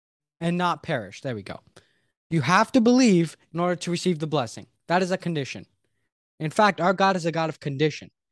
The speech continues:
If you're looking for another verse, head over to Mark chapter sixteen, verse sixteen. That verse also proves that our God is a God of condition. So whenever you hear something, compare it to God's word. Don't just assume that it's right because a Christian said it or a pastor said it.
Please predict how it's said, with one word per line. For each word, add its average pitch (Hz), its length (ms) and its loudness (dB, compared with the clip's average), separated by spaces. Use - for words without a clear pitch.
If 139 120 -8
you're 165 100 -2
looking 202 220 -4
for 190 100 -6
another 208 220 0
verse, 156 260 -4
head 175 100 -6
over 170 160 -4
to 165 200 -8
Mark 170 340 0
chapter 175 260 -4
sixteen, 185 480 -4
verse 160 220 -2
sixteen. 113 420 -10
That 170 140 2
verse 175 160 2
also 214 300 2
proves 151 280 -2
that 151 80 -2
our 180 120 2
God 175 240 0
is 160 100 -8
a 156 60 -6
God 151 140 -2
of 147 100 -12
condition. 131 460 -8
So 147 380 -2
whenever 220 260 2
you 262 100 4
hear 202 220 2
something, 190 500 -2
compare 185 260 2
it 185 80 0
to 170 100 -12
God's 165 300 -2
word. 117 240 -8
Don't 190 160 0
just 202 260 0
assume 175 300 0
that 175 120 4
it's 151 160 -4
right 165 160 2
because 147 220 -4
a 117 40 -4
Christian 175 380 0
said 170 240 -2
it 175 60 4
or 139 160 -2
a 120 40 -6
pastor 175 380 -6
said 175 240 -4
it. 170 160 -2